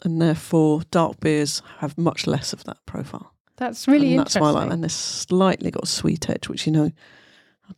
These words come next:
Speaker 1: I quite like that with drinks.
Speaker 2: I'm gonna take it as a personal mission, though, to convince you about other beers that have different hop profiles. <laughs>
Speaker 1: Really? I'm too old, actually. I don't think I'd be bothered.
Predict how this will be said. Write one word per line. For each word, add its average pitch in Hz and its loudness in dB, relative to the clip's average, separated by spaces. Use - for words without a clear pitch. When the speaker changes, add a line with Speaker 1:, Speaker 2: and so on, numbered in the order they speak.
Speaker 1:
I 170 -10
quite - -8
like 151 -2
that - -10
with - -6
drinks. - -8
Speaker 2:
I'm 190 2
gonna 220 6
take 220 4
it 175 4
as 170 2
a 165 -2
personal 165 2
mission, 165 2
though, 117 -2
to 139 -8
convince 151 0
you 127 -6
about 123 -8
other 139 -4
beers 123 -8
that 139 -6
have 139 -6
different 151 -4
hop 135 -6
profiles. - -2
<laughs> - -20
Speaker 1:
Really? 170 0
I'm - -4
too 247 2
old, 226 -2
actually. - -2
I - -4
don't 254 2
think - 0
I'd 185 2
be - 2
bothered. 196 -4